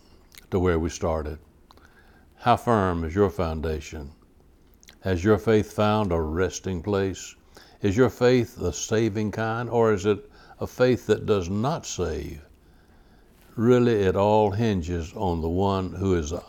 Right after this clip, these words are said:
object of your faith. Is it Jesus Christ or anyone or anything else?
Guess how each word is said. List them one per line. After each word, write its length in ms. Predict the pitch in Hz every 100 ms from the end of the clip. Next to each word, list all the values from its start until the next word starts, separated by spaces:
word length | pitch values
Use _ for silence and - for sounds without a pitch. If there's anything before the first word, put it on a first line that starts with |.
| -
object 600 | 113 85 69 80 76 -
of 240 | 82 80
your 160 | 82 80
faith. 500 | - 85 73 - - _ _ _ - - - _
Is 180 | 104 92
it 140 | 87
Jesus 480 | 80 107 104 104 92
Christ 640 | - 110 110 107 - - - _ _ _ _ _ -
or 220 | 95 -
anyone 640 | 101 104 98 95 101 104 87
or 100 | 92
anything 640 | 95 90 - 90 85 92
else? 560 | 107 104 82 - -